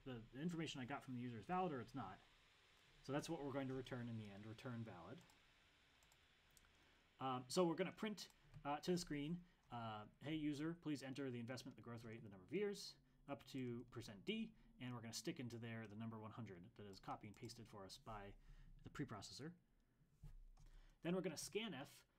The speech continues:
um, an L F, which means long float or type double. So we're gonna get three doubles, expect, uh, two doubles and a f-, integer, uh, expecting them to be separated by spaces.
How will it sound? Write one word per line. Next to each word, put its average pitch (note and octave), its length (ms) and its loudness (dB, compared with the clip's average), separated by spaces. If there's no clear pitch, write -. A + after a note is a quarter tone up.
um, A#2 320 0
an A#2+ 200 -4
L E3 260 2
F, F3 180 -2
which C#3+ 200 -2
means B2+ 180 -2
long C3 220 0
float C3 340 -2
or A2+ 180 -6
type A#2+ 220 -6
double. C#3 300 -4
So - 120 -8
we're A2+ 60 -2
gonna A2+ 120 0
get - 160 -6
three G3+ 160 4
doubles, E3+ 400 4
expect, - 420 -8
uh, A2+ 160 -4
two A3+ 140 2
doubles D#3 480 2
and B2+ 160 -2
a G#2 60 -4
f-, G2 60 -6
integer, E3+ 400 2
uh, A2+ 180 -4
expecting C#3 380 -2
them B2 160 0
to G#2 60 -6
be A2+ 400 -4
separated B2 360 -6
by - 80 -6
spaces. F3 520 -8